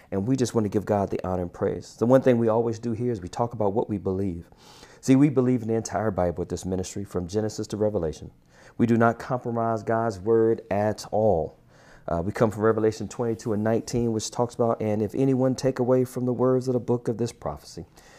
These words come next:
God shall take away his part from the book of life, and from the holy city, and from the things which are written in the book." See, at the Word of Truth Ministry, we believe that the Bible,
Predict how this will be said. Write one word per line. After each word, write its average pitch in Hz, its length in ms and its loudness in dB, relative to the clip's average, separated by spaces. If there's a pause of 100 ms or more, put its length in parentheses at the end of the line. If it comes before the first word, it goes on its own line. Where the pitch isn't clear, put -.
(240)
God 117 320 6
shall 113 260 4
take 113 260 -2
away 107 240 2
his 104 200 -4
part 98 280 -2
from - 140 -8
the 90 60 -4
book 90 220 -2
of 82 100 -4
life, 76 340 -6 (380)
and 131 80 4
from 185 160 4
the 175 80 8
holy 151 280 6
city, 135 300 2
and 127 100 0
from 117 120 -4
the 104 60 -2
things 131 280 -2
which 117 160 -6
are 104 60 0
written 101 260 -2
in 104 80 0
the 101 80 -2
book." 82 340 -6 (380)
See, - 140 4
at 131 80 8
the 117 80 6
Word 135 160 8
of 131 80 2
Truth 127 200 -6
Ministry, 131 400 0
we 131 200 0
believe 123 340 2
that 120 140 2
the 101 80 2
Bible, 131 600 0